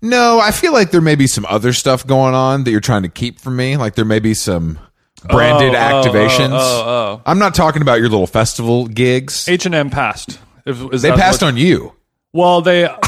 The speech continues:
Speaker 2: they, <laughs> they said, "Yes, we wanna book him." And then I said,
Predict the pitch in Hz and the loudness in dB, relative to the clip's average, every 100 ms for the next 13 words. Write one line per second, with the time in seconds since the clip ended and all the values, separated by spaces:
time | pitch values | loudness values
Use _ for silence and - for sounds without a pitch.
0 | 147 170 170 160 - - - - _ _ | -2 0 2 0 -4 -10 -12 -18 _ _
1 | _ _ 135 175 165 196 180 165 139 143 | _ _ -2 0 2 2 2 0 -2 -2
2 | 190 165 160 - 156 151 175 165 139 135 | 0 0 -2 -2 -4 0 -2 -2 -2 -2
3 | 139 135 131 127 135 139 131 127 - 135 | -2 -4 -4 -6 -6 -4 -4 -6 -4 -2
4 | 127 120 117 | -2 -4 -10